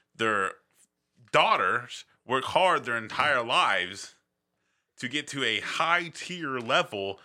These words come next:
of competition like this just to get it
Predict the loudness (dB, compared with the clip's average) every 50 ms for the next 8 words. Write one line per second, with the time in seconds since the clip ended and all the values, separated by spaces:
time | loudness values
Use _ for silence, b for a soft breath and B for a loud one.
0 | b b b b b b _ _ -2 -2 -2 -2 -4 -2 0 0 0 0 0 -4
1 | -4 -4 -4 -4 -4 -4 -4 -4 -4 -4 -4 -4 -4 -4 -4 -4 -6 -10 -12 -14
2 | -16 _ _ _ _ _ _ _ _ _ _ -4 -2 -2 -2 -4 -4 -4 -2 -2
3 | -2 -2 -4